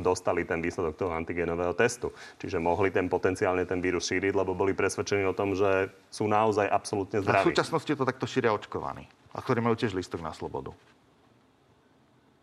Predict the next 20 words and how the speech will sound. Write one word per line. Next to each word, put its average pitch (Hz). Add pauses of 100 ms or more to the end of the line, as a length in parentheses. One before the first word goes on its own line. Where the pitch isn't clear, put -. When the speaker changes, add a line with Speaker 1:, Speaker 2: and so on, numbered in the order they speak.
Speaker 2:
To -
nám 123
už 110
nevadí. 85 (640)
Speaker 1:
Ja 82
sa -
pýtam. - (560)
Speaker 2:
<laughs> -
Viete, 160
eh, 120 (100)
samozrejme 139
to 113
vychytalo 131
množstvo 131
ľudí, 90
ktorí 104
zistili, 110
že 101
sú 101
pozitívni 82